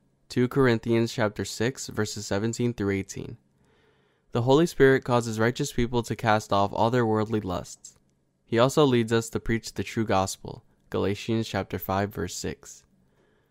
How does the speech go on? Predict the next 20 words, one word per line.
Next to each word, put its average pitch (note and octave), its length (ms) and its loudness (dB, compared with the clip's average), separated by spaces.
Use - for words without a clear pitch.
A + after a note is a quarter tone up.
The A#2 120 0
Holy D3 220 6
Spirit B2 380 2
causes C3+ 400 2
the B2 140 6
righteous A2+ 380 0
to A2 120 -2
read A2 300 2
and C#3 120 4
believe G#2+ 360 0
in G#2 80 2
the G#2 80 2
beautiful G#2+ 400 -2
gospel G2+ 480 0
and F#2+ 160 -2
to G#2+ 100 -8
teach - 260 -8
it G2+ 120 -6
to G#2 120 -4
others. - 460 -4